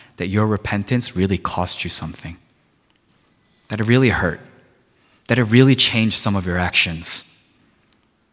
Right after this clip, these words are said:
You see, that is why at the end, Jesus says this thing, you know, "Salvation has come to this home. This man is a descendant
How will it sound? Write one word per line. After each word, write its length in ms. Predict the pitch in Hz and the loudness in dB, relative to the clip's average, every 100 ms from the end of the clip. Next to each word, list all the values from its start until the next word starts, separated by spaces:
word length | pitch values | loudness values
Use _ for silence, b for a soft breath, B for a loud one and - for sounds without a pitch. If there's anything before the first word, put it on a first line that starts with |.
| _ _ _ _ _ _ _ _ _ | _ _ _ _ _ _ _ _ _
You 80 | 110 | -4
see, 160 | - 113 | -2 2
that 200 | 110 131 | 2 2
is 160 | 113 | -2
why 400 | 98 98 101 113 127 | -2 0 2 0 -2
at 200 | 104 - | -6 -6
the 140 | 92 | -4
end, 320 | 90 82 82 - _ _ _ _ _ - | -4 -6 -10 -18 _ _ _ _ _ -10
Jesus 340 | - 98 104 | -6 -4 -4
says 280 | - 98 95 | -2 -4 -4
this 180 | 92 - | -6 -8
thing, 260 | - 82 | -10 -14
you 80 | 82 | -12
know, 60 | 85 | -8
"Salvation 600 | - 92 87 101 101 113 | -6 -6 -6 -4 -4 -4
has 120 | 101 | -6
come 200 | - 101 | -6 -10
to 100 | - | -8
this 180 | 101 - | -6 -6
home. 180 | 82 80 | -8 -6
This 240 | 139 139 | -2 0
man 460 | 113 123 127 127 127 B B | 0 -2 -4 -4 -8 B B
is 120 | 98 | -8
a 40 | 95 | -6
descendant 720 | 98 - 123 123 123 127 | -2 0 0 2 0 -2